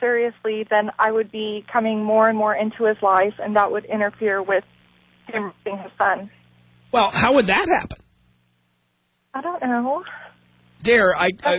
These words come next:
Speaker 1: That's
Speaker 2: I,
Speaker 1: just
Speaker 2: instead of trying to interpret what he is saying, let me interpret for you, and, and let's see if you disagree with what I'm saying.
Speaker 1: Okay.
Speaker 2: I think he's using this as an excuse. He simply wants to date whoever he wants to date.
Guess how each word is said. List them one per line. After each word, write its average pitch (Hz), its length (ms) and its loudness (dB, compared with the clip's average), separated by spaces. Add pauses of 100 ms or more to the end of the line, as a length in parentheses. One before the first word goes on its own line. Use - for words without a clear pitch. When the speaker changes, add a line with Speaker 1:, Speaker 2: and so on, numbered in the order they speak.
(140)
Speaker 1:
That's 180 280 -2
Speaker 2:
I, 180 80 2
Speaker 1:
just 196 140 0
Speaker 2:
instead 247 320 2
of 339 100 0
trying 254 240 2
to 226 60 2
interpret 220 400 2
what 202 120 0
he 208 240 -4
is 190 120 2
saying, 202 420 0 (880)
let 240 280 2
me 233 140 0
interpret 185 540 0
for 269 280 2
you, 160 280 0 (100)
and, 165 260 -4
and 160 360 -4
let's - 240 0
see - 160 0
if 165 100 0
you 185 80 2
disagree 185 460 2
with 175 160 0
what 170 120 0
I'm 180 240 4
saying. 147 260 -4 (760)
Speaker 1:
Okay. 220 280 -4 (240)
Speaker 2:
I 226 180 4
think 330 160 0
he's 214 180 0
using 208 260 2
this 185 200 0
as 185 160 0
an 180 80 0
excuse. - 680 0 (2750)
He 240 120 4
simply 240 300 2
wants 226 280 2
to 220 80 2
date 180 240 2
whoever 190 280 2
he 208 60 2
wants 165 320 0
to 208 80 2
date. 240 500 2